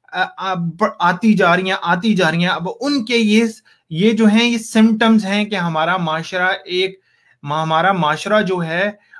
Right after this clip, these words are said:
वो जो है टोटल फ्लॉप की तरफ जा रहा है कि गरीब को इंसाफ नहीं मिलता। गरीब, कोई भी गरीब हो,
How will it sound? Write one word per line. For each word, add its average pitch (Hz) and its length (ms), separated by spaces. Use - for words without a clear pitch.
वो 190 260
जो 185 140
है 185 320
टोटल 233 500
फ्लॉप 208 800
की 190 80
तरफ 170 260
जा 135 220
रहा 117 120
है 113 100
कि 214 100
गरीब 185 440
को 226 160
इंसाफ 185 440
नहीं 202 240
मिलता। 151 380
गरीब, 185 400
कोई 254 240
भी 247 140
गरीब 202 420
हो, 202 320